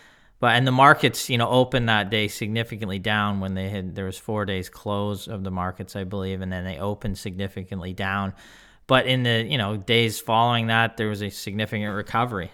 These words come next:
and it was, you know, in terms of the markets, they,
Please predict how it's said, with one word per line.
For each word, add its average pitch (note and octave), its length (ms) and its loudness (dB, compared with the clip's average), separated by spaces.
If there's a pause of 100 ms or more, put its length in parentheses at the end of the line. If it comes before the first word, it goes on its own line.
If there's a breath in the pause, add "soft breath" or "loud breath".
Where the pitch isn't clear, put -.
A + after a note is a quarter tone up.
(100)
and - 120 -12
it F2+ 80 -10
was, - 360 -14 (160)
you G2+ 300 -12
know, G2 120 -6
in F2+ 360 -8
terms A2 300 -4
of G2+ 80 -6
the G2+ 60 -4
markets, G#2+ 520 -2
they, F2 260 -8